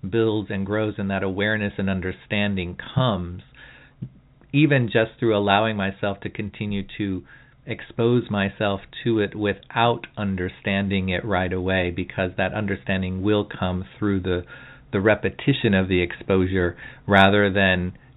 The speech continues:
giving up as of the first book because I felt like I didn't understand half of it, and maybe it's just gonna be over my head and I'm never gonna get it,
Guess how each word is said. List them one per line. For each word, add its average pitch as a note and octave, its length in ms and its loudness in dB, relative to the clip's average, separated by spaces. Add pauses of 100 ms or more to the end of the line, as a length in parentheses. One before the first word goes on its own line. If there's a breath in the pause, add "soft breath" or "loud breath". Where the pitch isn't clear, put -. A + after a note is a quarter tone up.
(100)
giving G#2+ 340 4
up G2+ 220 4
as G2+ 220 2
of F#2+ 180 0
the F#2+ 180 2
first - 320 2
book G2+ 240 2
because F#2+ 240 -2
I F#2 160 0
felt G2 160 0
like F2+ 220 -2
I G2 60 0
didn't G2 260 -4
understand F2+ 480 -2
half F#2 280 0
of F#2+ 140 0
it, F#2 140 0
and F#2 100 -2
maybe F2+ 260 0
it's F2 140 -4
just - 160 -6
gonna F#2+ 160 -4
be F#2 120 0
over F2+ 160 -2
my E2+ 200 0
head A2 340 2
and F2+ 100 -6
I'm F#2 100 -4
never F#2 200 -2
gonna F2+ 220 -4
get G2+ 200 0
it, G#2+ 160 -2